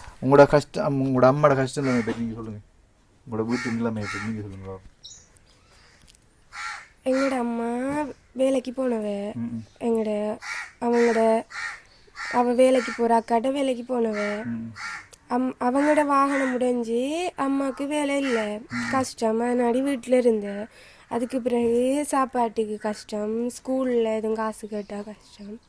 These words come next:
Speaker 1: ஸ்கூல்ல காசு கேட்டா கொடுக்க கஷ்டம், என்ன?
Speaker 2: ஓ.
Speaker 1: வசதி கட்டணம், இப்படி
Speaker 2: ஓ,
Speaker 1: டெஸ்ட் பேப்பர்.
Speaker 2: வசதி கட்டணமும் கொடுக்கல இன்னும் கூட.
Speaker 1: இன்னும் கொடுக்கலையா?
Speaker 2: இல்ல.
Speaker 1: எவ்வளவு வசதி கட்டணம்?
Speaker 2: அறுநூற்றி அறுபது.
Speaker 1: அறுநூற்றி அறுபது ரூபா, என்ன? அறுநூற்றி அறுபது ரூபா கொடுக்கறதுக்கு வசதி இல்லைன்னு?
Speaker 2: ம்.
Speaker 1: ம். பிறகு?
Speaker 2: பிறகு கிளாஸுக்கு போறல,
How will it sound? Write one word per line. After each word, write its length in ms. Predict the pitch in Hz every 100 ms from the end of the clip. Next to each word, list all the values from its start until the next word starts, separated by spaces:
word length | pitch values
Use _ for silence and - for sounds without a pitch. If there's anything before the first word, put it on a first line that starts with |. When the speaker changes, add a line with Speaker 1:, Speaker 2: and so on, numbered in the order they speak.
| _
Speaker 1:
ஸ்கூல்ல 320 | - - 123 120
காசு 160 | 120
கேட்டா 160 | 117 117
கொடுக்க 280 | 131 117 120
கஷ்டம், 260 | 107 107
என்ன? 180 | 110 233
Speaker 2:
ஓ. 40 |
Speaker 1:
வசதி 280 | 226 214 113
கட்டணம், 300 | 107 98 107
இப்படி 160 | 107 104
Speaker 2:
ஓ, 80 | 113
Speaker 1:
டெஸ்ட் 140 | 110
பேப்பர். 180 | 233 226
Speaker 2:
வசதி 400 | 233 233 240 226
கட்டணமும் 640 | 220 208 220 226 240 269
கொடுக்கல 520 | 269 262 - 220 208
இன்னும் 200 | 208 208
கூட. 300 | 202 202 208 247
Speaker 1:
இன்னும் 200 | 254 254
கொடுக்கலையா? 400 | 247 226 196 240
Speaker 2:
இல்ல. 280 | 233 214 -
Speaker 1:
எவ்வளவு 280 | 127 143 123
வசதி 260 | 104 107 98
கட்டணம்? 340 | 98 98 95 - -
Speaker 2:
அறுநூற்றி 500 | 247 254 277 254 226
அறுபது. 320 | 208 208 208 - 233 - -
Speaker 1:
அறுநூற்றி 320 | 123 151 131
அறுபது 140 | 104
ரூபா, 120 | 98 101
என்ன? 200 | 120 127 98 -
அறுநூற்றி 340 | 123 143 156 156
அறுபது 160 | 151
ரூபா 80 | 160
கொடுக்கறதுக்கு 680 | 156 143 143 143 170 185 -
வசதி 240 | 147 131
இல்லைன்னு? 300 | 104 107 - 107 101 - 262
Speaker 2:
ம். 100 | 135
Speaker 1:
ம். 240 | 240 220 113 _ _ _ _ _ -
பிறகு? 220 | 131 160 - _ - - - -
Speaker 2:
பிறகு 480 | 254 254 247 262 254
கிளாஸுக்கு 520 | 277 269 262 247 226 220
போறல, 380 | 220 208 202